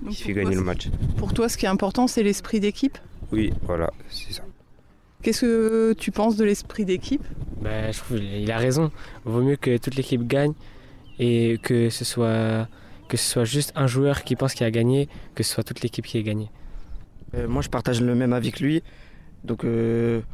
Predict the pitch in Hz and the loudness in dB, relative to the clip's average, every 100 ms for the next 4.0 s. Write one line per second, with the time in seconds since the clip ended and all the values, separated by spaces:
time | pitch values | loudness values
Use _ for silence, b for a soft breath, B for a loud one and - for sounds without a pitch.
0 | - 127 117 123 - 135 120 139 135 117 | -6 -2 2 0 0 -2 0 0 2 4
1 | 120 120 120 127 120 120 123 117 b b | 2 2 0 0 2 0 0 -4 b b
2 | b b - - 131 131 123 110 123 120 | b b -14 -4 0 2 2 2 2 2
3 | 113 120 - 113 117 123 120 117 117 127 | 2 0 -2 0 0 2 2 2 0 -4